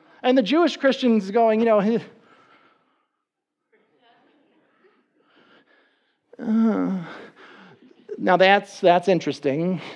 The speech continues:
Did, did, did you bring that over for,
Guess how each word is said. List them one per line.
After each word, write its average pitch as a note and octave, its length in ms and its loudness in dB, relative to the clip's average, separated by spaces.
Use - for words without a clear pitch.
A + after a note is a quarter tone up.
Did, - 280 2
did, G3+ 280 2
did F3+ 180 4
you A#3 100 2
bring C#4 200 0
that A#3 160 2
over A3 400 0
for, F3+ 480 -2